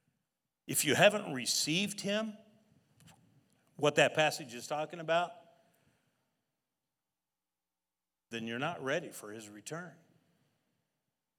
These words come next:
This is a fundamental teaching that is found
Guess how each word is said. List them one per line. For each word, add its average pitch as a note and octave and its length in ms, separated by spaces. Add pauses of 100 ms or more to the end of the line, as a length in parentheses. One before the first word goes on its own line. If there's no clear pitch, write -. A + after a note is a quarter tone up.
(3500)
This - 140
is A2+ 160
a G#2+ 60
fundamental F3+ 920
teaching D#3 560
that A2+ 120
is A2+ 140
found C#3+ 460